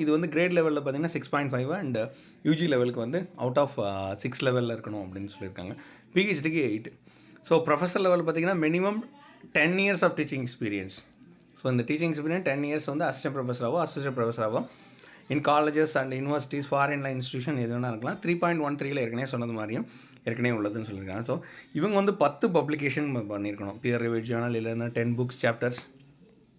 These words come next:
ஒண்ணு ஜர்னலா இருக்கலாம், இல்ல பியர் சாப்டர்ஸா இருக்கலாம். பப்ளிகேஷன் ஃபோர் புக்ஸ் வந்து as an author, இல்லைன்னா எயிட் புக்ஸ் co-author-ஆ இருக்கணும். So,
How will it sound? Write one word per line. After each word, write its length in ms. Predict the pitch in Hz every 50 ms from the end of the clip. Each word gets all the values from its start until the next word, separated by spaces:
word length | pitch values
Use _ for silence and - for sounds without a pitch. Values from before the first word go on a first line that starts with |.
| _ _ _ _ _ _ _ - - 110
ஒண்ணு 140 | 120 151 165 160
ஜர்னலா 280 | 156 147 143 143 143 147
இருக்கலாம், 260 | 139 127 131 139 151 147
இல்ல 100 | 127 127 123 131
பியர் 200 | 131 131 127 127 - - - - - - - - - -
சாப்டர்ஸா 400 | 113 120 - 139 131 123 127 120
இருக்கலாம். 300 | 113 104 107 117 131 117
பப்ளிகேஷன் 460 | 107 113 120 113 120 120 117 139 127 123 -
ஃபோர் 200 | 131 131 135 131 143
புக்ஸ் 200 | 156 151 - 156 131
வந்து 160 | 127 135 147 139 123
as 100 | 127 - 135
an 60 | 113 104 101 104
author, 280 | 117 120 123 - 156 - - - - - - - - - -
இல்லைன்னா 280 | 101 107 117 120 135 180 247 - - - - - 107 131
எயிட் 180 | 165 170 151 165
புக்ஸ் 200 | 190 190 - - - 156
co-author-ஆ 440 | 147 147 143 143 143 135 127 117 104
இருக்கணும். 280 | 104 - 95 90 - - - - - - - - - - - - - _ - - _ _ - - - - - - -
So, 120 | - 131